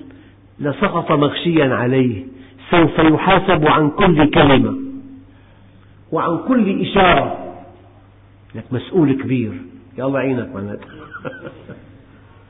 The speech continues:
ولا تزر وازرة وزر أخرى. الله عز وجل قال: "ألم نشرح لك صدرك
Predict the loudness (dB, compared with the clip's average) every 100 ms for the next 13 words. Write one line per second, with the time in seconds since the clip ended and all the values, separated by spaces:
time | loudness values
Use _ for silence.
0 | -20 -20 -20 -20 -20 -20 -20 -20 _ -6
1 | -2 0 0 0 0 2 2 0 0 -2
2 | -4 -4 -4 -4 -4 -4 -4 -4 -6 -6
3 | -6 -8 -8 -16 -20 -20 -20 -20 -20 _
4 | -20 _ -20 -20 -20 -20 -20 -20 -8 -4
5 | -2 -4 -4 -2 -2 -2 -6 -4 -4 -4
6 | -2 0 0 -4 -4 -8 -6 -8 -10 -8
7 | -8 -6 -8